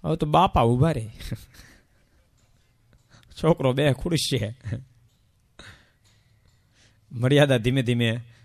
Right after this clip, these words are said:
સાફ થવા માંડી. મર્યાદા હોય ત્યાં સુધી સુખ રહે, મર્યાદા ભંગ થાય પછી સુખ ન રહે. તે, તે દાડે એવી મર્યાદા, એટલે નાનદાસ સ્વામી આમથી આમ, આમથી તેમ આટા મારે,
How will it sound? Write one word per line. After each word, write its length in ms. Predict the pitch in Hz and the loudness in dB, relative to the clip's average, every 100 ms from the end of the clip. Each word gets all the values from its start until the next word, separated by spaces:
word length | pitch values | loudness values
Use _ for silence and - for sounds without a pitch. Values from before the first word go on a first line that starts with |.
| - - | -16 -6
સાફ 260 | 123 - | -6 -4
થવા 200 | - 107 | -6 -4
માંડી. 300 | 101 101 120 - _ _ _ _ _ _ _ _ _ _ _ _ _ 127 | -6 -10 -14 -18 _ _ _ _ _ _ _ _ _ _ _ _ _ -6
મર્યાદા 480 | 113 123 139 143 | 0 4 4 4
હોય 180 | 135 147 | 2 0
ત્યાં 200 | 131 123 | 0 -2
સુધી 180 | 127 117 - | -2 -2 -4
સુખ 220 | 110 - | -6 -8
રહે, 180 | 95 95 _ _ _ _ _ _ _ _ _ - | -14 -16 _ _ _ _ _ _ _ _ _ -10
મર્યાદા 320 | 117 120 117 | -2 0 0
ભંગ 240 | 107 120 | 0 0
થાય 140 | 117 120 | 0 -2
પછી 140 | 120 107 | 0 -4
સુખ 160 | - - | -4 -4
ન 80 | 123 | -4
રહે. 240 | 110 110 - _ _ _ - - - - - - _ _ _ _ _ - | -4 -8 -14 _ _ _ -20 -20 -20 -20 -20 -20 _ _ _ _ _ -2
તે, 120 | 180 | 4
તે 220 | 170 220 220 | 6 8 10
દાડે 260 | 226 240 | 10 10
એવી 180 | 247 247 | 8 8
મર્યાદા, 440 | 208 233 254 202 | 8 8 8 8
એટલે 180 | 185 196 | 6 4
નાનદાસ 320 | 190 233 226 | -2 -2 -4
સ્વામી 200 | 202 196 | -4 -4
આમથી 200 | 202 196 | -8 -8
આમ, 100 | 190 | -8
આમથી 280 | 180 180 175 | -6 -8 -10
તેમ 240 | 170 156 147 | -10 -12 -8
આટા 240 | 135 147 170 | -6 -2 0
મારે, 320 | 180 131 | 0 -2